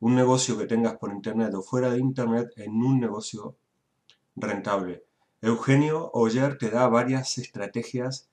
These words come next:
muy creativas para utilizar estas dos herramientas en tu negocio y ganar dinero. Y no importa si no tienes nada de conocimiento sobre estas dos aplicaciones, Instagram o Snapchat.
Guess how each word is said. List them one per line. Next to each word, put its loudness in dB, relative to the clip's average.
muy 8
creativas 2
para -4
utilizar -6
estas -6
dos -8
herramientas -8
en -8
tu -10
negocio -4
y 0
ganar -2
dinero. -4
Y 0
no 6
importa 2
si -2
no 4
tienes 2
nada 4
de -4
conocimiento -4
sobre -6
estas -8
dos -6
aplicaciones, -6
Instagram -6
o -6
Snapchat. -8